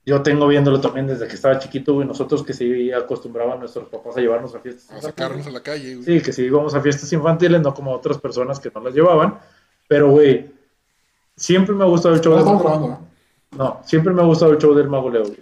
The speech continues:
Speaker 1: Siempre, siempre.
Speaker 2: Es muy bueno.
Speaker 1: Sí.
Speaker 2: Es muy bueno, güey.
Speaker 1: En serio, sí, ya,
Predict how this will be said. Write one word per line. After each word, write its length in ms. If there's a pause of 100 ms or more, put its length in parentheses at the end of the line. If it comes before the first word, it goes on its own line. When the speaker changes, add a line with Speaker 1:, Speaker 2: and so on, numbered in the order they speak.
Speaker 1:
Siempre, 420
siempre. 120
Speaker 2:
Es 40
muy 120
bueno. 260 (320)
Speaker 1:
Sí. 300
Speaker 2:
Es 140
muy 300
bueno, 280
güey. 120 (380)
Speaker 1:
En 140
serio, 180
sí, 220
ya, 280